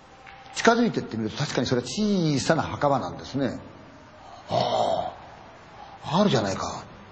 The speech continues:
あいつの言う通りだよ。これでひょいっと見たんですが、煙は上がってなかった。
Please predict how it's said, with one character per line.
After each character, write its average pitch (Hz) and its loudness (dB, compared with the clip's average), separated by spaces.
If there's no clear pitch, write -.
あ - 2
い 165 4
つ 156 0
の 151 4
言 180 6
う - 2
通 175 6
り 120 2
だ 113 -2
よ。 - -6
こ 175 8
れ 175 8
で 160 4
ひ 202 10
ょ 240 10
い 240 2
っ - -6
と - -2
見 190 2
た 123 4
ん 98 2
で 98 -2
す 107 -6
が、 98 -2
煙 135 4
は 131 6
上 120 2
が 131 4
っ 123 -6
て 123 0
な 123 2
か 101 -2
っ 95 -8
た。 - -14